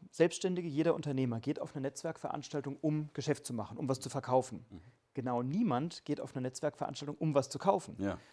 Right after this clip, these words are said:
Speaker 1: So, das heißt, die Kommunikation kann schon nicht gelingen. Und weil sie nicht gelingt, redet man halt Smalltalk oder Allgemeines.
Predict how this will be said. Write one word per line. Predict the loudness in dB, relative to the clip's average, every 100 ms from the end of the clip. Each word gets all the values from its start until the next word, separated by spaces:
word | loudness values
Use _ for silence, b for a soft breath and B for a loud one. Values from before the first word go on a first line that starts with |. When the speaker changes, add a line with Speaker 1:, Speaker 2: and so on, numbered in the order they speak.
| B _
Speaker 1:
So, | -6
das | 4
heißt, | 6 6 4 -8 -6
die |
Kommunikation | -2 2 4 4 4 8 6 6
kann | 4 4
schon | 4 4 6
nicht | 4 0 0
gelingen. | 2 4 2 -4
Und | -8 -10 6
weil | 6 8
sie | 2
nicht | 0 0
gelingt, | 2 2 0 -6 -18 -2
redet | 2 2 0
man | 2
halt | 4 2 -2 _
Smalltalk | -4 0 0 0 -4
oder | -2 -2
Allgemeines. | 0 0 -2 -4 -6 -12